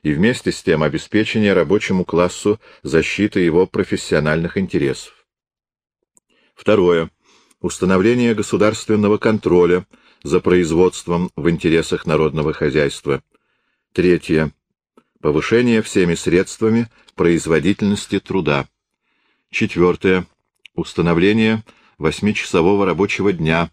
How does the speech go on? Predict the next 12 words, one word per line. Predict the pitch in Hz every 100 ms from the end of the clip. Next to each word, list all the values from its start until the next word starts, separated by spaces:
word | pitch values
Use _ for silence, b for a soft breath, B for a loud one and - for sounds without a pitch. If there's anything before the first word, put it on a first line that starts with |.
| _ b
в | - -
фабрично-заводских | 82 85 82 - 85 76 82 82 - 85 -
предприятиях. | 82 - 80 73 73 - 73 - _ _ b b b b
Пятое. | 90 82 87 85 87 _ _ _ _ _ _ _ _ -
Примирение | 92 104 104 113 117 110 110 98
интересов | 95 95 92 101 104 -
работодателя | 87 78 92 85 82 82 - 92
и | 95 90
рабочего | 85 69 73 - 82 87 - b b b
и | 85 90
беспристрастное | 85 87 - 82 - 78 82 - 101
решение | 95 92 87 82 85 92